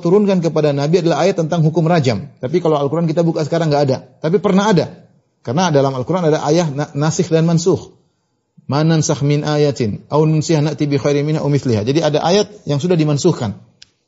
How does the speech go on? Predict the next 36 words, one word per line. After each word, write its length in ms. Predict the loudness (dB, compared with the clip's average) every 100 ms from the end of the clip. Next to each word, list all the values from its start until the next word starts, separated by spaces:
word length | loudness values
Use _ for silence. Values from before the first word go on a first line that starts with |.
| -12
Ya, 160 | -10
tapi 320 | -4 -4 -2
itu 160 | 0 0
pernah 240 | 0 0
ada 160 | 2 2
dalam 160 | 2 2
Al-Qur'an, 560 | 0 0 -2 -4 -6 -14 _ _
ya. 160 | -8 -8 -12 _ _ _ _ -10
Makanya 400 | -6 -2 0 2
dulu 160 | 2
Nabi 160 | 0 0
sallallahu 240 | 0 -2
alaihi 160 | 0 2
wasallam, 200 | 2 0 -6 -14 -20 _ _
eh, 640 | -6 -4 -2 -2 -4 -4 -6 -8
apa 100 | -6 -4
namanya, 340 | -4 -4 -4 -6
eh, 1400 | -6 -4 -4 -4 -4 -6 -6 -6 -8 -8 -10 -10 -12 -4
tidak 240 | 0 0
membukukan 560 | 2 0 0 0 0 -2
Al-Qur'an, 640 | -4 -4 -4 -2 -2 -4
tidak 240 | -4 -4 -4
mengkodifikasikan 720 | -4 -2 -2 -4 -6 -6 -6
Al-Qur'an. 240 | -2 -2
Kenapa? 320 | 0 0 0 -2
Karena 160 | -4
Al-Qur'an 240 | -2 -2 0
ada, 160 | 0
masih 240 | 0 0 0
ada 320 | 0 0 -4 -18 _ -4
nasikh 320 | 0 2 4
dan 80 | 4
mansukh. 480 | 4 2 -2 -4 -12 _ _ _ _ -10
Ada 240 | -4 -2
yang 80 |
masih 80 | -2